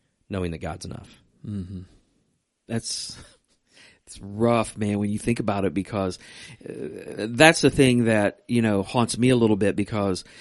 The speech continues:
Speaker 2: you know, you want, you're saying it, but when you're applying it to you, that,
Speaker 1: Yes.
Speaker 2: "God, if you've never answered one more prayer, if you never
Speaker 1: Mm-hmm.
Speaker 2: did one more thing in my life, never showed me any more acts of kindness or goodness,
Speaker 1: Mm-hmm.
Speaker 2: what you've already done in my life is enough for me."
Speaker 1: Yes.
Speaker 2: And that is, um, that, that may,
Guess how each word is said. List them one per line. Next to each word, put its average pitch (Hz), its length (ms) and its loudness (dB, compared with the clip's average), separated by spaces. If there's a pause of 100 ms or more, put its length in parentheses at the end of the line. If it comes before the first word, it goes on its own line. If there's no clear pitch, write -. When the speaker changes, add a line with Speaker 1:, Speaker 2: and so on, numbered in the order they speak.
(160)
Speaker 2:
you 113 100 -2
know, 113 80 2
you 110 140 2
want, 120 360 0
you're 113 240 0
saying 156 300 0
it, 104 120 0
but 98 160 -2
when 110 160 -2
you're 107 120 2
applying 127 380 0
it - 120 -6
to - 120 -6
you, 113 100 2
that, 104 160 -2
Speaker 1:
Yes. 123 120 2
Speaker 2:
"God, 123 100 4
if 117 140 -2
you've 110 100 -2
never 123 240 2
answered 117 280 -2
one 120 180 -2
more 139 140 0
prayer, 120 220 -4
if - 120 -6
you 104 60 -4
never 110 200 0
Speaker 1:
Mm-hmm. 80 60 -4
Speaker 2:
did 110 100 0
one 113 220 0
more 139 120 0
thing 120 260 -2
in 117 140 -2
my 110 160 -4
life, 98 400 -6 (380)
never 120 160 2
showed 117 220 2
me 107 200 0
any 143 180 0
more 143 220 0
acts 127 400 -6
of - 100 -10
kindness 120 440 -2
or 101 40 -8
goodness, 104 380 -4
Speaker 1:
Mm-hmm. - 100 -16 (180)
Speaker 2:
what 113 160 6
you've 117 140 2
already 110 240 2
done 104 160 0
in 101 60 -4
my 98 100 -4
life 95 240 -6
is 87 100 -8
enough 87 220 -8
for - 120 -10
me." 67 300 -16
Speaker 1:
Yes. 107 260 -10
Speaker 2:
And 107 140 -2
that 147 240 4
is, 120 500 4 (100)
um, 101 440 -4 (380)
that, 131 220 2
that 135 160 2
may, 135 280 4